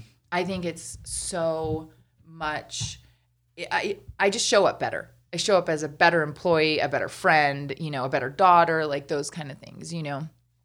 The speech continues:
So it's tran-, like, the things that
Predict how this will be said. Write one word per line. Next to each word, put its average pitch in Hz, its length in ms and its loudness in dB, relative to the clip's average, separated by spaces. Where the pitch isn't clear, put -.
So 170 280 4
it's - 260 -4
tran-, 180 240 -4
like, 156 300 -4
the 165 100 -6
things 190 300 -4
that 165 320 -4